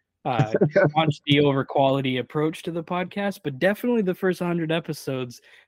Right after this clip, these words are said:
Speaker 1: uh, came out in quick succession because of it.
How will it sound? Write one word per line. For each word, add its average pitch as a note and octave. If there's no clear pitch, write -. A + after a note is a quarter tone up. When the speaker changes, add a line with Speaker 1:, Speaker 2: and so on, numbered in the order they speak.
Speaker 1:
uh, B2+
came C#3+
out C#3
in C3
quick C#3+
succession C3+
because A#2+
of A#2
it. -